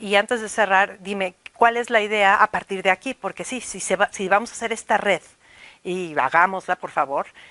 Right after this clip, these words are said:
y podemos ver si, si tenemos hijas, si tenemos hijos, si tenemos, ay, lo que, con quien sea de nuestra familia, eh, este corto, y luego que, ¿cuál es la tirada? ¿A dónde vamos? ¿Vas a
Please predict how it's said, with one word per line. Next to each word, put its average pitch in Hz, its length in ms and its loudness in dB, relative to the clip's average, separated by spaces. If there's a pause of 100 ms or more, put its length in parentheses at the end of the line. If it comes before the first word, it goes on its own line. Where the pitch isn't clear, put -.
(140)
y 175 240 -14
podemos 180 520 -6
ver 202 320 4 (200)
si, - 240 -14
si - 160 -16
tenemos 160 420 -10
hijas, 202 280 -2
si 185 100 -14
tenemos 165 320 -6
hijos, 180 240 -10
si 151 80 -20
tenemos, 165 220 -12
ay, 196 140 0
lo 185 140 -2
que, 202 340 -6
con 214 140 -4
quien 208 200 -4
sea 240 280 4
de 233 100 -2
nuestra 196 260 -6
familia, 170 560 0
eh, 165 280 -8
este 175 280 -4
corto, 180 400 -6 (380)
y 240 100 -6
luego 254 280 2
que, - 120 -2
¿cuál 226 180 2
es 240 120 -4
la 214 80 4
tirada? 165 500 0
¿A 170 80 -2
dónde 202 240 -2
vamos? 196 340 0 (420)
¿Vas 180 240 4
a 208 80 0